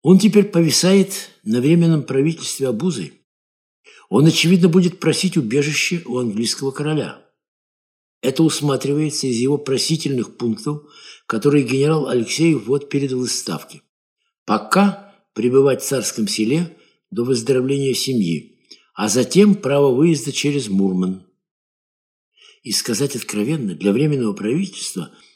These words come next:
это был бы самый лучший выход. Не охранять, не защищать от левых. Никому абсолютно не нужный и абсолютно безвредный. Уезжал бы он, право, в Англию,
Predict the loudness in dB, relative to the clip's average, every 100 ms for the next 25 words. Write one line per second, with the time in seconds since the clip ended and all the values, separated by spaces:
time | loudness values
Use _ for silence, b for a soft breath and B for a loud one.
0 | b -4 -2 0 0 0 0 -2 -2 0
1 | 4 4 2 -2 -4 -6 -4 -4 -6 -8
2 | -20 _ _ _ _ _ _ _ -4 -2
3 | -2 -2 -2 0 0 -2 -4 -4 -4 -4
4 | -6 -6 -4 -6 -8 -10 -4 -4 -4 -8
5 | -14 _ _ b b b b b 6 6
6 | 6 6 8 8 6 2 4 4 2 0
7 | 2 4 2 0 -6 -8 -6 -6 -4 2
8 | 4 4 2 -2 -2 -2 0 0 -2 -10
9 | -12 _ _ _ 2 4 4 2 2 0
10 | 0 0 0 0 0 -2 -4 -8 -10